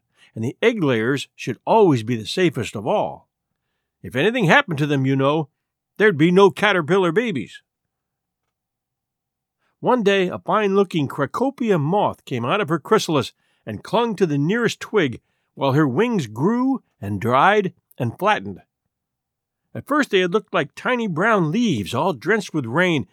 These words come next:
and wrinkled by somebody stepping on them. The fur on her fat body was matted and wet,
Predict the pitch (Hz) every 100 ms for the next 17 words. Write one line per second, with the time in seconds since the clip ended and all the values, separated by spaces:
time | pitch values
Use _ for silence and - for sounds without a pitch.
0 | _ _ 104 95 180 226 156 123 135 -
1 | 202 180 180 185 - 220 - 135 120 90
2 | 78 _ _ _ _ _ _ _ _ _
3 | _ _ _ _ - 117 202 220 196 147
4 | 165 151 196 175 104 175 165 143 113 92
5 | 104 160 208 143 120 107 196 165